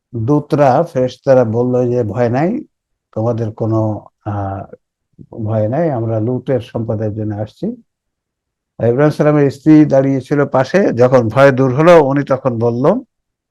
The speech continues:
সুসংবাদটা কি দিল? যে ইসহাক এবং ইয়াকুবের, ওনার যে সন্তান পরে তাদের, ইসহাক আলাইহিস সালাম এবং ইয়াকুব আলাইহিস সালামের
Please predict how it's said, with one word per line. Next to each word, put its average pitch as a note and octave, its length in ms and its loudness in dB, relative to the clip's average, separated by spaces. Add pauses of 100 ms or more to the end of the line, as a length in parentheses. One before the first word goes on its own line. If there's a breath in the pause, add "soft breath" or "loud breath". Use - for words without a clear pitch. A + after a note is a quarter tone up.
(380)
সুসংবাদটা D3 640 -4
কি D3 140 -2
দিল? F3+ 340 -2 (760)
যে G#2+ 400 -2 (480)
ইসহাক C#3+ 440 -4 (240)
এবং A2+ 300 -4 (100)
ইয়াকুবের, A2+ 560 -2 (320)
ওনার A#2+ 280 -2
যে A2+ 340 -4 (480)
সন্তান G2+ 640 -4
পরে G2+ 340 -6
তাদের, A2 440 -4 (920)
ইসহাক - 400 -6
আলাইহিস G#2 260 -6
সালাম G2 260 -8
এবং G2 260 -10 (120)
ইয়াকুব A#2+ 280 -4
আলাইহিস G2+ 260 -8
সালামের C#3+ 320 -4